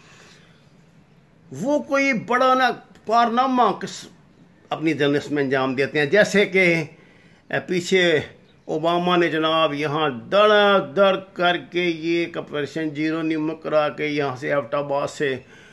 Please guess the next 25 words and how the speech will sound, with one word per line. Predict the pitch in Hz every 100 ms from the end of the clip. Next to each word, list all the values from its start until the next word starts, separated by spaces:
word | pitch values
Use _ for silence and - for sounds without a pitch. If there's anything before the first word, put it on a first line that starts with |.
| - -
वो | 131
बरामद | 127 147 160 175
भी | 170 175
कर | 160 151
लिया, | 151 147 147 147
उठा | 143 - 156 160
भी | 170 170
लिया, | 160 151 156 160 156
उसको | 147 - 151
मार | 143 135 143
के | 143
उसकी | 156 139 -
लाश | 147 143 143
समुद्र | 139 151 180 175
में | 165 170
भी | 165
फेंक | - 151 151 151
दी। | 151 156 147 - - -
उसामा | 147 143 151 156 160
बिन | 160
लादेन | 139 135 139 151
की | 147 160
वो |
जनाब | 143 151 160 170 165
वो | 165 160 160